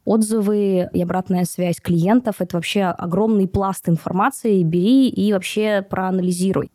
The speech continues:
Огромное количество отзывов действительно касаются того, что люди приходят не за хардами, а за вот этой атмосферой.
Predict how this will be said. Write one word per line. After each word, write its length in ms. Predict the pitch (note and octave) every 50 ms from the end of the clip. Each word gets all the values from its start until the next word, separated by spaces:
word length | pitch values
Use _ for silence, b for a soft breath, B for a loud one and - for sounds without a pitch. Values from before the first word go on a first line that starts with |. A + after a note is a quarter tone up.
| _ _
Огромное 580 | - F3 E3+ F3+ A3 B3 B3 A3+ G#3+ G3+ F#3+ F3+
количество 680 | - F#3 G3 G3+ - - - - F#3 E3+ E3 D3 - -
отзывов 360 | - A#3+ A#3+ A#3+ A3+ F#3+ D#3+
действительно 500 | D#3 D#3+ - - A#3+ A#3 - G3 F3+ D#3+
касаются 440 | - D#3 - - F#3 F3+ E3+ - E3+
того, 280 | - D#3 D#3+ F#3 A#3
что 400 | C4 - - - F#3+ E3+ E3 - -
люди 300 | E3+ E3+ G#3+ G#3 F#3+ F#3
приходят 580 | - - E3+ - - G3 F#3+ E3+ D#3+ - -
не 320 | F3 E3+ F3 F3+ F3+ F3 F3 -
за 200 | D#3+ D#3 E3+ D#3+
хардами, 720 | C#3+ - D#3+ - E3+ E3 F#3+ A#3 D4+ D#4+ C#4+ C4+ C4 - _ _ _
а 140 | - G3 G3+
за 140 | G3 G3
вот 200 | F3 F3+ F3+ -
этой 240 | G3 G3 G3+ G3+ F3+
атмосферой. 760 | E3+ E3 - - E3+ - - - G3 F#3 F3 - - -